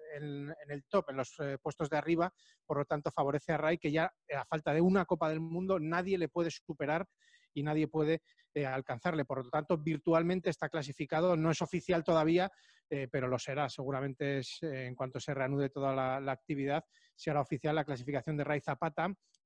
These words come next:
que podrá participar en los Juegos de Tokio en todos los aparatos, aunque seguramente él haga suelo y salto, quizá es un poco el, eh, los dos aparatos, eh,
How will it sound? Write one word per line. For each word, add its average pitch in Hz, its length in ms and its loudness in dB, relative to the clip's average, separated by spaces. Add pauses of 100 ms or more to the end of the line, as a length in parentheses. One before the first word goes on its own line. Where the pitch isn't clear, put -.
que 160 360 2 (260)
podrá 170 320 0
participar 196 440 0
en 202 60 2
los 185 120 2
Juegos 190 280 2
de 185 160 2
Tokio 208 460 2 (260)
en 156 180 -2
todos 190 220 4
los 196 160 2
aparatos, 190 540 2
aunque 147 200 -2
seguramente 165 640 0
él 165 80 0
haga 160 300 0 (240)
suelo 175 640 4
y 151 140 -4
salto, 180 480 0
quizá 185 340 -2
es 170 140 -4
un 151 80 -4
poco 165 400 0 (400)
el, 147 720 0 (160)
eh, 151 480 -2
los 139 340 -4
dos 147 160 2
aparatos, 160 520 -2
eh, 147 220 0